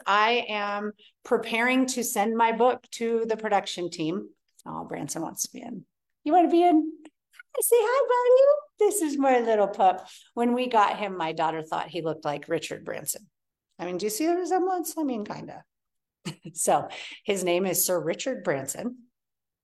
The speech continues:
He is the most loving dog I've ever owned in my life. He is so sweet. Hmm. You stood by me through cancer and radiation and all the things.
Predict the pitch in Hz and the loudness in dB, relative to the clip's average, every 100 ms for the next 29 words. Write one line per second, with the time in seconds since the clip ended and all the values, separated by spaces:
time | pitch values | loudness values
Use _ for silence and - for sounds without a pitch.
0 | _ _ _ _ _ 170 156 - 151 - | _ _ _ _ _ -8 -6 -4 -6 -4
1 | 156 156 - 147 151 185 170 143 151 170 | -6 -6 -8 -8 -8 -6 -6 -8 -12 -16
2 | 185 170 170 170 170 - - - - - | -14 -14 -14 -14 -14 -14 -14 -14 -14 -18
3 | 202 - 170 160 - - 165 165 - - | -18 -18 -18 -16 -14 -14 -14 -14 -18 -18
4 | - - _ _ _ _ _ 226 185 160 | -20 -20 _ _ _ _ _ -8 -6 -6
5 | 160 151 _ _ - - 214 277 - 202 | -8 -18 _ _ -20 -12 -6 -6 -4 -4
6 | - 170 170 165 165 156 - - 254 262 | -2 -2 -2 -4 -8 -12 -12 -4 -2 -2
7 | 262 247 190 196 202 190 208 - 208 185 | -2 -2 -2 -4 -6 -6 -6 -8 -8 -6
8 | 170 170 170 190 165 | -6 -8 -14 -16 -16